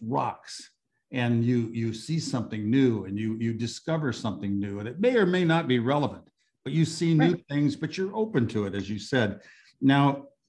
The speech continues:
Speaker 1: do you have any examples of, uh, of, uh, when you've done that, either for yourself or, uh,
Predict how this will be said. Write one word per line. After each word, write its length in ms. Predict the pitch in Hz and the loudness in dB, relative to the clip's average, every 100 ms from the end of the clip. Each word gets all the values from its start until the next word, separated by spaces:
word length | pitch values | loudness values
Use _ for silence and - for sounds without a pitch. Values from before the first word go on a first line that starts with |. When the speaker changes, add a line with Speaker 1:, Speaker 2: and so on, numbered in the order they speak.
| 180 156 | -10 -2
Speaker 1:
do 80 | |
you 120 | 220 240 | 2 4
have 180 | 240 | 4
any 180 | 233 185 | 2 2
examples 720 | 135 104 123 135 - 139 123 | 0 0 -2 -2 -4 -6 -4
of, 260 | 117 98 95 | -4 -6 -4
uh, 280 | 107 104 98 - _ _ _ _ _ - - | -2 -2 -4 -8 _ _ _ _ _ -16 -8
of, 400 | 107 98 92 107 | -6 -6 -8 -6
uh, 300 | 98 98 92 - | -6 -6 -8 -4
when 220 | 135 143 | 2 6
you've 260 | 143 156 110 | 6 6 4
done 240 | 135 143 | 2 4
that, 220 | 143 139 127 | 4 4 2
either 220 | 131 127 | 0 -2
for 160 | 117 | -4
yourself 680 | 107 98 - 107 131 131 - | -4 -4 -8 -4 -4 -4 -8
or, 240 | 95 | -10
uh, 40 | 90 | -8